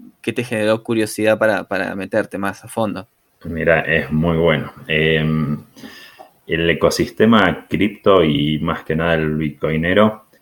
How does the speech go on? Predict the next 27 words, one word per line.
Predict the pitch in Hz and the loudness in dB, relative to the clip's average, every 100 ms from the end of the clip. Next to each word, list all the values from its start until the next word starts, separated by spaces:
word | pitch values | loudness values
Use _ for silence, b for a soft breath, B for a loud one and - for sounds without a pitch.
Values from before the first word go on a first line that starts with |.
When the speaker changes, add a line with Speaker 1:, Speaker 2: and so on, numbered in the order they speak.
| _ _ | _ _
Speaker 2:
es | 87 87 80 - - - - - | 2 2 2 -4 -6 -8 -10 -8
muy | 85 82 87 87 | -4 0 2 4
amplio, | 95 90 82 78 | 2 2 0 -2
o | |
sea, | 73 78 | 0 -2
tiene | 85 80 78 76 _ | 0 -2 -2 -6 _
personajes | - 80 - 78 82 - 82 | -6 -4 -4 -2 -2 -2 -2
de | 78 | -4
todos | 73 82 82 76 | -2 2 4 2
los | 76 - | -2 -4
calibres | 73 80 87 85 78 | -4 2 4 4 2
y | 78 78 78 76 78 78 78 78 | 0 0 0 0 -2 -2 -4 -2
de | 82 | 0
los, | 80 - 85 - - - - _ _ _ 131 - - - | 2 2 0 -6 -12 -14 -16 _ _ _ -20 -20 -20 -4
vamos | 85 87 - | 0 2 2
al | 82 80 | 0 -2
inicio, | 80 82 92 - | -4 -2 -2 0
o | 80 | 0
sea, | 82 | 0
yo | - 90 | 0 0
lo | 90 | 0
conocí | 85 80 | -2 -2
en | 92 | 0
el | 87 | 2
dos | 82 82 | 2 2
mil | 80 | 0
doce. | 82 73 - | -2 -2 -2